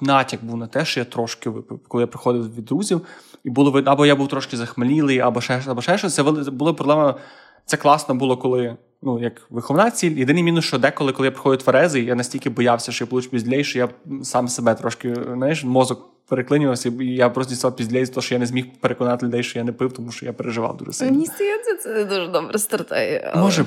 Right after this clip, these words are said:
Speaker 1: бути, але, ну, воно мені допомагало якось, знаєш, хоча б боятися чогось і стримуватися, знаєш. Але в той
Speaker 2: Мгм.
Speaker 1: час, але в той час не було,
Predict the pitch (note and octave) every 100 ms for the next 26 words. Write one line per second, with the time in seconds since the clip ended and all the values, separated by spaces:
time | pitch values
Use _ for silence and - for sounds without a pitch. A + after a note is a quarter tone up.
0 | A2 A2+ - F#3 C#3 D#3+ F3 D3+ D3 F3
1 | G3+ E3 D#3 D3 C#3 D3+ C#3+ C3 B2+ C#3
2 | - C3 C3 A#2+ A#2+ A#2 - _ _ _
3 | _ _ _ - - A2 A2+ - F#3 G3
4 | - F#3+ F3+ D#3 - B2+ A#2+ D#3+ G#3+ G3+
5 | F#3 C3+ A#2 A#2 D#3 - E3+ C3+ C3+ F3+
6 | F#3 F#3+ D#3 D#3+ D#3 F#3+ F#3 F#3 - D3+
7 | D3 D3 C#3 E3 F3 D#3+